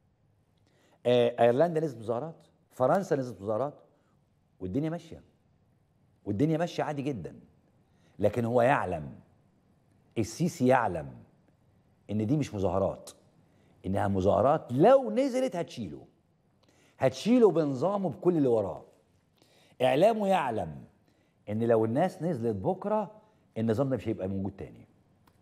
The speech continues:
تاني إلى الأبد. حتى إنه قال،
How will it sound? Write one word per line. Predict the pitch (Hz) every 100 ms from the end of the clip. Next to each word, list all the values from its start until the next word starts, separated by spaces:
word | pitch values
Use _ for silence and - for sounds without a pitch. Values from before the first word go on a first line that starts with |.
| -
تاني | 165 147
إلى | 151 143
الأبد. | 131 143 113 80 - - - _ _ _ _ - _
حتى | - 311 - 254 247
إنه | 320 294 220
قال، | 220 226 180 143 110